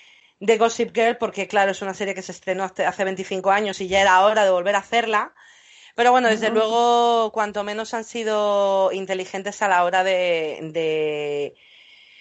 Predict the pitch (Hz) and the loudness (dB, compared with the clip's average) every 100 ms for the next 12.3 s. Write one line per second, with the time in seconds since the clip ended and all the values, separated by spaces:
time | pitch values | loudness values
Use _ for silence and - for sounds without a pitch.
0 | _ _ _ _ - 247 240 214 202 196 | _ _ _ _ 0 2 2 2 0 2
1 | 208 226 160 208 202 202 202 208 208 208 | 2 2 -2 0 2 0 -4 -4 -4 -4
2 | 220 220 220 233 233 233 220 220 226 226 | -6 -4 -2 -2 -2 0 0 0 -2 0
3 | 214 208 208 226 220 226 233 202 208 220 | 2 2 0 -2 -2 0 2 2 0 -2
4 | 233 226 220 214 214 208 208 202 202 202 | -2 -2 -2 -2 0 2 4 4 2 -4
5 | 208 208 196 - 202 202 196 196 196 190 | -8 -8 -8 -6 -6 -4 -4 -4 -4 -6
6 | 170 190 190 185 - 196 220 220 220 220 | -6 -2 0 -2 -4 -4 0 2 2 0
7 | 202 196 190 190 185 185 180 170 - 185 | -2 -2 0 0 0 0 -2 -6 -8 -8
8 | 170 196 190 202 208 - 185 185 196 196 | -6 -4 0 2 0 0 -8 -2 0 0
9 | 196 196 180 185 180 180 180 151 185 196 | 0 0 0 0 -4 -6 -8 -12 -8 -8
10 | 185 170 165 - 175 - 185 185 151 156 | -10 -16 -16 -10 -10 -8 -4 -4 -4 -4
11 | 160 147 151 147 143 156 - 160 160 165 | -2 -2 -4 -8 -10 -12 -8 -6 -4 -2
12 | 170 170 139 | -2 -2 -8